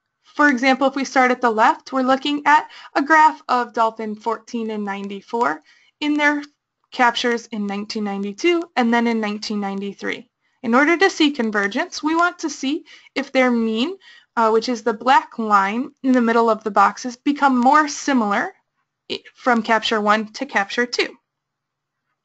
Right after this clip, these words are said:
Now I'm going to box these graphs to make it a little bit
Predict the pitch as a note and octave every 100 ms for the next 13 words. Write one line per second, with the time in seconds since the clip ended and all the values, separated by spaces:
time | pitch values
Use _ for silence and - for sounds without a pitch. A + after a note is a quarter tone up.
0 | _ _ _ _ - _ - - _ _
1 | _ D#4 E4 E4 F4+ B4 A#4 F4 C4+ C4+
2 | G4 - C#4 C4 B3 A#3+ G#3+ A#3+ - B3+
3 | B3 B3+ A#3+ C4 D4+ C4+ -